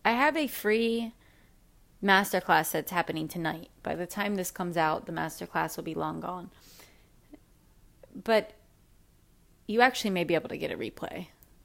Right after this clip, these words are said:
Check my Instagram. It's called Six Figure Summer Profit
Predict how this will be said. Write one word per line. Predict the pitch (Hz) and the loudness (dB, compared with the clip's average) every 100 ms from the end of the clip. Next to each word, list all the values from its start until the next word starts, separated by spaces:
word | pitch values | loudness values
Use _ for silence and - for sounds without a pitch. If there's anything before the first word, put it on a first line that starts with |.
| - | -16
Check | - 208 | -4 -4
my | 196 160 | -2 -4
Instagram. | 156 - - - 170 165 _ _ - - _ | -4 -8 -12 -12 -14 -16 _ _ -20 -20 _
It's | - - | -8 -4
called | 240 208 | 0 0
Six | - 269 269 | 0 -4 0
Figure | 254 220 | 0 0
Summer | 208 185 180 170 | 2 2 2 0
Profit | - - 170 175 180 165 | -2 2 2 4 0 -2